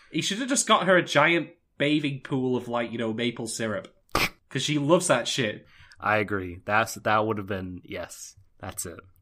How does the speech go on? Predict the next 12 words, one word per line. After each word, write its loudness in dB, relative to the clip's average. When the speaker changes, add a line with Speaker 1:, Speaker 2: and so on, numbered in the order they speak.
Speaker 2:
So, 2
Ichiko 0
is -2
watching 2
this, -14
and -8
Goro 0
stumbles -4
upon -8
her, -4
and -8
she, -8